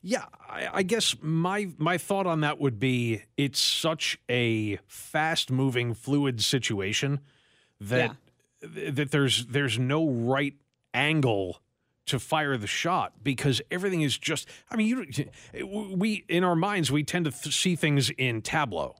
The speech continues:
Speaker 1: right? Uh, w-, when we
Speaker 2: Mm-hmm.
Speaker 1: get a situation like this, we see it as a snapshot. It's not, it's a movie, and it's one that just is going crazy right in front of you. So you fire a gun into something like that, I don't know how you would even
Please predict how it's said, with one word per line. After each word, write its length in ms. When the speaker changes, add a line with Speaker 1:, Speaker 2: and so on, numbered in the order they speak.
Speaker 1:
right? 320
Uh, 200
w-, 280
when 160
we 140
Speaker 2:
Mm-hmm. 60
Speaker 1:
get 180
a 60
situation 500
like 140
this, 180
we 120
see 200
it 60
as 120
a 60
snapshot. 680
It's 220
not, 220
it's 160
a 20
movie, 560
and 220
it's 120
one 300
that 180
just 320
is 120
going 320
crazy 680
right 220
in 80
front 180
of 80
you. 180
So 120
you 120
fire 300
a 60
gun 180
into 180
something 360
like 180
that, 240
I 60
don't 120
know 140
how 320
you 220
would 180
even 640